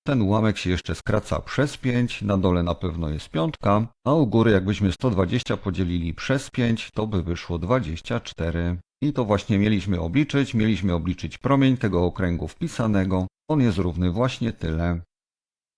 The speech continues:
I ostatni podpunkt z tego zadania. Musimy obliczyć promień okręgu wpisanego w trójkąt równoramienny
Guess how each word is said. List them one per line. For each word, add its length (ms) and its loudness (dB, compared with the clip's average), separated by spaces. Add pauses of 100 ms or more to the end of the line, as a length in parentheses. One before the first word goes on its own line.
I 180 2
ostatni 460 2
podpunkt 480 0
z 120 -10
tego 260 2
zadania. 460 2
Musimy 440 0
obliczyć 440 2
promień 340 4
okręgu 420 2
wpisanego 600 2
w 80 -6
trójkąt 440 2
równoramienny 880 4